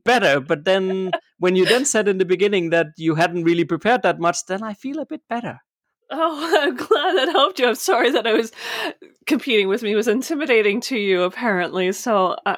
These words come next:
Speaker 2: you know, I, I wanted to make this one easy
Speaker 1: Yeah.
Speaker 2: for you. <laughs>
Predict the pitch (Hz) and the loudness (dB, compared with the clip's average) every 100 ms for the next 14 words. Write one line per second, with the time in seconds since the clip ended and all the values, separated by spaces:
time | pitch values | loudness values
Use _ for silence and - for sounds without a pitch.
0 | - 196 190 185 180 190 _ 208 196 - | -4 -8 -8 -10 -12 -14 _ -10 -10 -10
1 | 196 190 196 190 185 190 196 165 196 185 | -6 -4 -2 -4 -4 -6 -6 -6 -2 0
2 | 233 208 175 160 165 156 294 - | 0 -2 -4 -2 -2 0 0 2